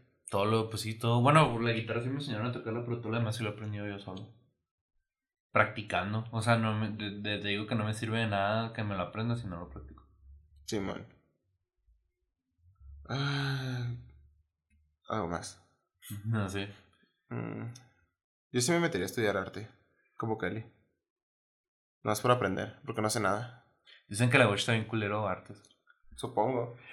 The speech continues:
Speaker 1: Es
Speaker 2: No,
Speaker 1: que
Speaker 2: no,
Speaker 1: ya,
Speaker 2: no me
Speaker 1: ya
Speaker 2: sorprende.
Speaker 1: conozco, ya conozco tres personas que se metieron a artes, específicamente que dibujo y no sé qué, y se
Speaker 2: Ujú.
Speaker 1: salen en el primer semestre.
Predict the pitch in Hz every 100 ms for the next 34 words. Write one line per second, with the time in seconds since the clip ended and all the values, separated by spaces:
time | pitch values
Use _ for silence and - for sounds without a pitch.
0 | - 139 120 151 143 143 175 185 151 175
1 | 180 143 135 160 165 175 175 185 180 180
2 | 175 - 175 - 175 208 - - - -
3 | - 185 175 - - 107 101 92 110 -
4 | 180 190 - 151 156 147 139 170 131 87
5 | 85 143 143 143 156 185 180 135 123 120
6 | 104 120 123 120 101 92 110 107 -